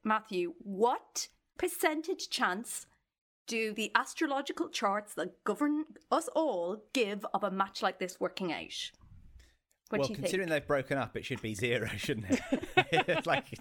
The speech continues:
Speaker 2: should be a zero, a
Speaker 1: You'd
Speaker 2: zero percent
Speaker 1: think.
Speaker 2: chance.
Speaker 1: <laughs>
Speaker 2: But, but, uh,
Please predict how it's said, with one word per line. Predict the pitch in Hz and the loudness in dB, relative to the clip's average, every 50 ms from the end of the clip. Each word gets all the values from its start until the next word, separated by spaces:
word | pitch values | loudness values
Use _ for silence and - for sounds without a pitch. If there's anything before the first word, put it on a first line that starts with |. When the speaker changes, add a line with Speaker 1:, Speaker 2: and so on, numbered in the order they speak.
| - | -10
Speaker 2:
should | - 120 151 | -10 -6 -2
be | 151 131 | -2 -2
a | 127 | 0
zero, | 131 151 139 151 143 123 110 113 120 - - - - - 202 196 - - | 0 2 2 2 2 2 0 -2 -4 -6 -8 -14 -10 -6 -4 -2 0 0
a | |
Speaker 1:
You'd | 127 | 0
Speaker 2:
zero | 117 147 135 120 - 165 | 0 2 2 4 2 2
percent | - - 262 190 131 113 | 2 2 2 2 2 0
Speaker 1:
think. | 120 - | -2 0
Speaker 2:
chance. | - 147 110 117 123 - - - - - - 254 - - - - | 2 2 2 2 -2 -4 -8 -12 -10 -6 -6 -6 -6 -6 -10 -10
Speaker 1:
<laughs> | - - 302 - 302 | -6 -6 -6 -2 2
Speaker 2:
But, | 139 131 127 120 - - - - - - - - _ _ _ - | 2 2 2 2 -4 -10 -18 -20 -20 -20 -20 -20 _ _ _ 0
but, | 135 135 | 2 2
uh, | 139 | 2